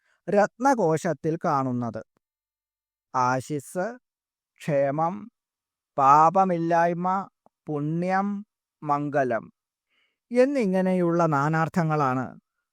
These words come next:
സ്വസ്തി എന്ന പദത്തിന് രത്നകോശത്തിൽ നൽകിയിട്ടുള്ളത്. ഈ അർത്ഥങ്ങൾ ഏതെടുത്താലും അമ്മയ്ക്ക് പൂർണ്ണമായിട്ടും ചേരുന്നതുമാണ്. ഭക്തരെ അനുഗ്രഹിച്ച് അവരുടെ പാപങ്ങളെല്ലാം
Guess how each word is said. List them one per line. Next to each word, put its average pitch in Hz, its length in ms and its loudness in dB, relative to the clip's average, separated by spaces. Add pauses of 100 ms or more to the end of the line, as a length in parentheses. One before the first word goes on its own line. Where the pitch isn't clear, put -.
സ്വസ്തി 226 580 0
എന്ന 160 260 2
പദത്തിന് 139 680 -2 (500)
രത്നകോശത്തിൽ 160 1120 0 (260)
നൽകിയിട്ടുള്ളത്. 127 880 -6 (760)
ഈ 233 200 2
അർത്ഥങ്ങൾ 220 500 4
ഏതെടുത്താലും 165 840 4 (340)
അമ്മയ്ക്ക് 151 680 -2 (240)
പൂർണ്ണമായിട്ടും 156 1040 0
ചേരുന്നതുമാണ്. 123 840 -4 (640)
ഭക്തരെ 131 540 0
അനുഗ്രഹിച്ച് 131 760 -4 (720)
അവരുടെ 139 400 2
പാപങ്ങളെല്ലാം 131 1040 2